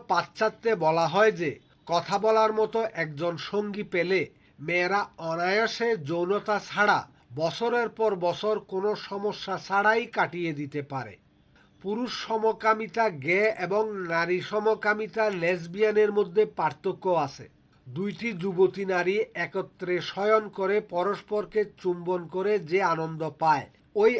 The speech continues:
আনন্দ যৌনতা বোধজাত, কিন্তু তা যৌনক্রিয়ার বিকল্প নয়, কারণ এই যৌনবোধ মূলত শারীরিক নয়, মানসিক। কিন্তু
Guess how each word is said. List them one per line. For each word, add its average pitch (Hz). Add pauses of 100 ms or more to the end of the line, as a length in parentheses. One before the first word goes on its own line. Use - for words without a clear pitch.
(160)
আনন্দ 185 (280)
যৌনতা 185 (140)
বোধজাত, 156 (300)
কিন্তু 185 (460)
তা 180 (160)
যৌনক্রিয়ার 196
বিকল্প 151 (160)
নয়, 170 (420)
কারণ 170 (180)
এই 214
যৌনবোধ 196 (280)
মূলত 190 (120)
শারীরিক 208 (120)
নয়, 165 (380)
মানসিক। 151 (540)
কিন্তু 196